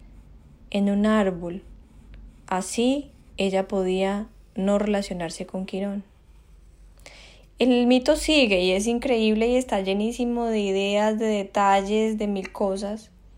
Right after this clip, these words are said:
Pero esto es básico en la historia de Quirón.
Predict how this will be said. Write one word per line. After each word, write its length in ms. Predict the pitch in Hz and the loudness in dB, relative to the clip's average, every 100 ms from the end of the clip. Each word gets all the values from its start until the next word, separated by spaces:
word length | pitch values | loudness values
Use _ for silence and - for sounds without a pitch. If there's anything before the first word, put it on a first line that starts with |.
| - - - - - - - - - - - - - - - - - | -20 -20 -20 -20 -20 -20 -20 -20 -20 -20 -20 -20 -20 -20 -20 -20 -6
Pero 500 | 240 226 240 233 - - - - - | -2 2 2 2 -2 -12 -20 -20 -8
esto 360 | - 233 233 262 | -2 -2 0 2
es 340 | 262 262 240 | 2 2 2
básico 880 | 220 247 262 254 269 - 269 269 262 | 6 6 6 2 -4 -2 0 0 -2
en 160 | - 202 | -2 0
la 80 | 208 | 0
historia 360 | 202 202 196 | -2 -4 -2
de 120 | 220 220 | -2 -4
Quirón. 500 | 226 226 214 180 | -4 -2 -2 -2